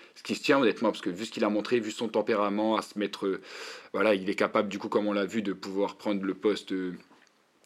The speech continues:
un peu de franchise player si la star à côté de lui n'est pas là. Euh,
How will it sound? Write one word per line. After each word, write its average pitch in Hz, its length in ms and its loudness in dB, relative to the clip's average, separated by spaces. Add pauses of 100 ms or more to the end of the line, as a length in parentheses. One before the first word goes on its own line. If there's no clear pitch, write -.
(120)
un 110 120 0
peu 107 180 4
de 101 120 -2
franchise 104 400 0
player 107 320 4
si - 280 -6 (120)
la 104 140 4
star 104 220 0
à 101 80 4
côté 98 220 0
de 101 60 -4
lui 98 80 0
n'est 95 80 -2
pas 95 140 0
là. 123 240 4 (480)
Euh, 95 1200 4